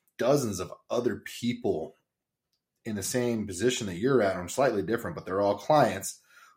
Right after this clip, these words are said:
posting film, getting coached. So it's an opportunity not only for you to get coached up on your own lifts and the film that you present, but you can actually watch how everybody else gets coached up as well. And that's probably one of the most valuable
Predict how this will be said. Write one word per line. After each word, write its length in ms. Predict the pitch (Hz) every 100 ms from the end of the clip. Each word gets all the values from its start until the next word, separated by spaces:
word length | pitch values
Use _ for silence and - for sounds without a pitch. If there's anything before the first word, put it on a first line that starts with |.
| _
posting 420 | 143 143 143 117
film, 400 | - 92 85 82 - 98
getting 360 | 98 117 127 120
coached. 400 | - 95 92 -
So 120 | 131
it's 100 | 170
an 80 | 226
opportunity 600 | 165 - - - 107 87
not 240 | 90 120
only 160 | 107 110
for 120 | 107
you 160 | 90 101
to 80 | 92
get 220 | 90 85
coached 300 | 98 95 -
up 160 | 95 87
on 160 | 82
your 140 | 73 -
own 440 | 82 85 104 107 - _ _ 78
lifts 600 | 82 92 151 - - - _ _
and 100 | 82
the 60 |
film 260 | - 95 98
that 60 | 87
you 100 | 87
present, 400 | 85 90 107 127 - _ _ _ _ _ _ - 85 _
but 460 | 123 131 117 - - _ _ _
you 140 | 98
can 100 | 107
actually 380 | 117 107 - 82
watch 280 | - 107 -
how 200 | 95 85 -
everybody 560 | 107 110 90 92 85 -
else 320 | 104 117 -
gets 200 | 85 78
coached 340 | - 101 95
up 100 | 113
as 140 | 104 80
well. 140 | 110
And 80 | 101
that's 100 | 104
probably 280 | - 165 143
one 140 | 117
of 60 | 101
the 40 |
most 240 | 98 95 73
valuable 920 | 71 76 87 98 107 110 127 127